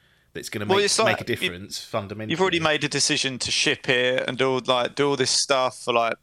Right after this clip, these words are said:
Speaker 2: d-, I, I
Speaker 1: T-,
Speaker 2: wonder how it works with getting
Speaker 1: T V
Speaker 2: all that
Speaker 1: adverts, marketing's probably been paid
Speaker 2: Yeah.
Speaker 1: for. Yeah.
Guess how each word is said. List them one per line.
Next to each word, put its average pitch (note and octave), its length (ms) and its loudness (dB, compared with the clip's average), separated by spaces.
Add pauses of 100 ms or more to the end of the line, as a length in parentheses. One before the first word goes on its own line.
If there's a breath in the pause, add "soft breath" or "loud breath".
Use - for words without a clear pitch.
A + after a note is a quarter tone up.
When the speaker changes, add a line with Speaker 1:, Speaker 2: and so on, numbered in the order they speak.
(220)
Speaker 2:
d-, - 100 -14 (1000)
I, C#3+ 260 2
I - 20 4
Speaker 1:
T-, D#3+ 60 4
Speaker 2:
wonder G3 200 2
how E3+ 200 2
it D#3 140 -2
works D3 460 0
with A#2+ 220 -8
getting D3 200 2
Speaker 1:
T B2 40 -8
V D3 60 4
Speaker 2:
all C#3 120 4
that C#3 80 2
Speaker 1:
adverts, B2+ 380 0
marketing's B2+ 520 -2
probably B2 360 -2
been A#2+ 240 -4
paid A#2+ 320 -2
Speaker 2:
Yeah. E3+ 500 2
Speaker 1:
for. - 80 -14
Yeah. C3 240 -2